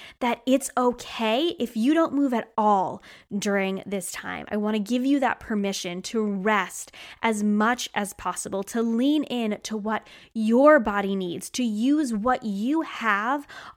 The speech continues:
on hand, both equipment and resources, and not stress yourself out more because movement doesn't look the same as it did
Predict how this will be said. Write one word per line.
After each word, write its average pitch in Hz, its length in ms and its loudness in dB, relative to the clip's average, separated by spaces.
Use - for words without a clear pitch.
on 214 220 2
hand, 226 580 -2
both 202 280 0
equipment 311 720 0
and 202 320 -2
resources, 277 920 -2
and 277 220 0
not 320 280 2
stress - 400 -6
yourself 226 520 -4
out 190 240 -6
more 220 680 2
because 294 520 0
movement 240 480 0
doesn't 254 360 -2
look 202 300 -4
the 214 140 -4
same 190 560 -6
as 185 400 -6
it 208 200 -6
did 175 340 -10